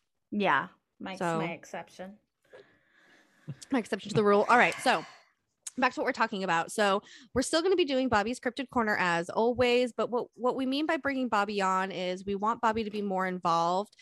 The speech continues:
Speaker 2: because we wanna be able to start pumping out more content to you guys. Sometimes all of our schedules don't align, and we wanna be able to have more interactions and more opportunities to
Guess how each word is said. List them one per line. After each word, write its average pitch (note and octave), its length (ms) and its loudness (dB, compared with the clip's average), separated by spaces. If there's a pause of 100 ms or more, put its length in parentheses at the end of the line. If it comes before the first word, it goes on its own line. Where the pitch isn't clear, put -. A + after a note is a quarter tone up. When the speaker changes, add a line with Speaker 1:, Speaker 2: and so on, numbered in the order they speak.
(300)
Speaker 2:
because G#3 280 -2
we A3 80 0
wanna F#3+ 240 0
be G3 120 0
able G3 160 -2
to G3 80 -4
start F#3 240 -6
pumping F#3 320 -8
out D3+ 120 -4
more - 140 -6
content C4+ 520 -2
to B3+ 60 -6
you B3 120 -2
guys. G#3 600 0
Sometimes F#3+ 480 -4
all F3 140 0
of E3+ 100 -4
our E3 120 -2
schedules E3 480 -4
don't D#3+ 180 -6
align, G#3 680 -2 (280)
and G#3+ 80 -8
we A3+ 80 0
wanna C#4 280 2
be A3+ 180 -2
able G#3 220 -4
to G#3+ 80 -8
have F#3 420 -2 (420)
more G3+ 260 2
interactions G3 640 0
and F3+ 80 -6
more E3+ 200 -4
opportunities F3+ 840 -6
to E3 300 -6